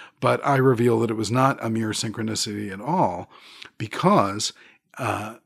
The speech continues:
in what, what happened is in nineteen thirty-eight, the same, you know, within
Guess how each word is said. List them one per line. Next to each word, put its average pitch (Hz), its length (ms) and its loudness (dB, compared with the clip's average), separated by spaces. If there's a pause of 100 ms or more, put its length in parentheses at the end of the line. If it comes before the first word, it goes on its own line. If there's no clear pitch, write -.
(140)
in 117 200 -4
what, 135 280 -2
what 127 200 0
happened 143 380 2
is 101 260 -4
in 123 180 -8
nineteen 135 320 0
thirty-eight, 165 480 4 (1080)
the - 80 -6
same, 147 640 6
you 156 120 4
know, 123 100 4
within 131 480 4